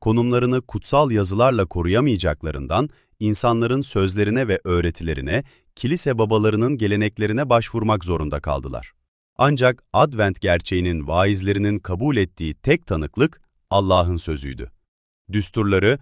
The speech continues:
kutsal kitap ve yalnızca kutsal kitaptı. Muhalifleri kutsal yazıya dayanan kanıt eksikliklerini alay ve hakaretle telafi etmeye çalıştılar.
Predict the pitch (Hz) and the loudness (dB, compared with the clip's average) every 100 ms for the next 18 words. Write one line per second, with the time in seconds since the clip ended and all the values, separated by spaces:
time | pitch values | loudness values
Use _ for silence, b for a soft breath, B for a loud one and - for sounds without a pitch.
0 | b b - 92 - 131 135 - 95 104 | b b -8 -2 4 2 2 -2 0 0
1 | - - 85 90 76 87 147 135 104 127 | -6 -8 -2 -2 0 0 2 0 0 -4
2 | 135 - - 107 90 - 78 - - - | -2 -4 2 2 0 -4 -6 -6 -12 -14
3 | _ _ _ _ - 85 95 90 87 - | _ _ _ _ -8 0 2 2 -2 -2
4 | 90 147 b b - 110 - 143 156 117 | 0 0 b b -10 -6 2 4 4 0
5 | 101 123 120 104 101 104 101 - 95 143 | 0 -2 0 2 2 0 -2 -4 -2 0
6 | 113 90 - - 87 87 87 90 113 - | 0 -2 -4 -6 -8 -4 -2 -2 -2 -4
7 | - 87 110 135 123 110 98 107 101 117 | -6 0 2 2 0 -2 -2 2 2 2
8 | 113 113 107 101 98 104 85 - 73 71 | -2 -2 2 2 2 0 -2 -4 -6 -6
9 | 71 65 - 67 64 | -8 -8 -10 -10 -12